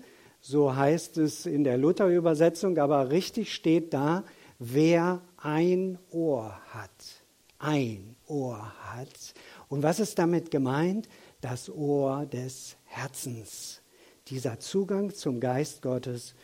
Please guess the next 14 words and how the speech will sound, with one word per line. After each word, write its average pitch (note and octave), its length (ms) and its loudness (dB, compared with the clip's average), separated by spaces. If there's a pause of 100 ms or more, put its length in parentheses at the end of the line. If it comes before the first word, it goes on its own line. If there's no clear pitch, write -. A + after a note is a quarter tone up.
(220)
bei A#2+ 220 -6
uns B2+ 260 -8
Menschen. A2 400 -10 (140)
Höre F#3+ 680 6 (1600)
mit B2+ 260 -8
dem A#2 180 -4
Ohr C3 640 -2 (240)
des C3+ 240 -10
Herzens, A#2 720 -8
was E3 500 0
der A#2+ 240 -4
Geist D#3 960 2 (480)
den C3 260 2
Menschen G3+ 840 0